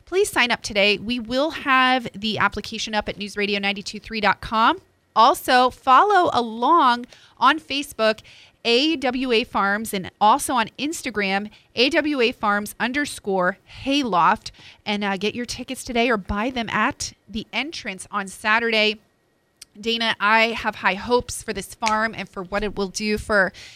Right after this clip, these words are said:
kiddos who are experiencing so many difficulties in our area. Thank you for coming up with a unique way to provide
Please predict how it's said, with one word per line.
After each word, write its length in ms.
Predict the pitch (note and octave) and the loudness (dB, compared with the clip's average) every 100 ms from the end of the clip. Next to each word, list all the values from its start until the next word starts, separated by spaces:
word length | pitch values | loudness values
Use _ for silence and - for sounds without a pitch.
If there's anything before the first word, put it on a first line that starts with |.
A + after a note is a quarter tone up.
| _ | _
kiddos 460 | - A#3 A3+ A3 - | -6 -2 0 -2 -4
who 100 | G#3+ | -4
are 80 | G3+ | -4
experiencing 680 | - - G#3 G#3 G#3 G#3+ | -6 -6 -4 -4 -4 -6
so 140 | G3+ G3+ | -6 -6
many 180 | G3 F#3 | -6 -4
difficulties 600 | - G#3 A3 G#3 A3+ G#3 | -4 -4 -6 -6 -6 -4
in 80 | |
our 120 | F#3+ - | -4 -2
area. 360 | F#3+ G3+ G#3 G#3+ | -2 0 0 -2
Thank 280 | A3 A#3 | -4 -6
you 80 | C#4 | -6
for 120 | A#3+ | -8
coming 300 | A3 A#3+ A3 | -6 -6 -2
up 160 | G#3+ - | -2 -4
with 120 | G3+ | -6
a 80 | G3 | -8
unique 480 | F3+ F#3 F#3+ A#3 - | -8 -10 -8 -8 0
way 180 | G#3+ A3 | 0 0
to 120 | - | -4
provide 380 | G#3+ G3 F#3+ | -10 -4 -4